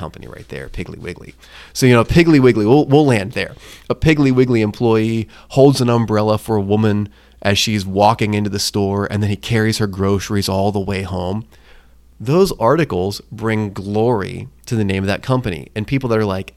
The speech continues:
"What is this Piggly Wiggly company?" Now, they're ready to go. They're all in. They're like, "That employee carried groceries for an old woman. Well, I can spend my money there because that's what I'm about,"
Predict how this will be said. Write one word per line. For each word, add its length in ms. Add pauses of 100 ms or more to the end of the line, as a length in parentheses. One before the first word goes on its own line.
(320)
"What 220
is 140
this 160
Piggly 440
Wiggly 300
company?" 580 (440)
Now, 640 (1300)
they're 200
ready 200
to 120
go. 320
They're 200 (120)
all 180
in. 140
They're 200
like, 140 (160)
"That 220
employee 640 (340)
carried 280
groceries 480
for 120
an 80
old 260
woman. 420
Well, 320 (380)
I 160
can 240
spend 320
my 160
money 300
there 300
because 360
that's 240
what 120
I'm 160
about," 360